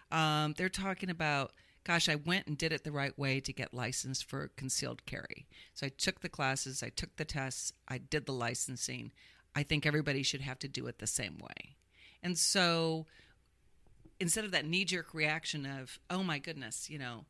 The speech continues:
I have concealed carry and you wanna come and take it," they're underst-, if you just sit down and talk with them, "Let's talk through the issue a little bit and figure out what this means to you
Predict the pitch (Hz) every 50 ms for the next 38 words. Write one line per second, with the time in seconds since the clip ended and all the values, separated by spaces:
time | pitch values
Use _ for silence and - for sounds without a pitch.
0 | _ _ - 160 160 160 160 - 151 147 - - 143 - - - - 143 139 139
1 | 135 131 131 135 135 135 123 127 - - 151 139 135 123 - - 190 202 208 -
2 | - 147 123 - - - - - - - - - - - 208 214 220 214 208 190
3 | 165 - - - - - - 180 - 196 202 175 - 226 - - - 220 196 -
4 | 196 180 165 160 143 131 - 175 180 180 - - 160 - - 131 139 180 240 -
5 | - - - - - - 160 147 160 - - - - 147 135 131 131 135 135 131
6 | - - 127 120 127 120 120 123 - - - 95 - - - - - - - -
7 | - - _ 156 156 156 - 165 151 143 143 139 135 135 135 135 131 135 - -
8 | - - - _ _ _ _ _ _ _ _ _ _ _ _ _ _ _ _ _
9 | 180 151 160 165 165 - 214 208 - - 175 165 156 151 151 147 - - - -
10 | - 160 147 143 143 143 139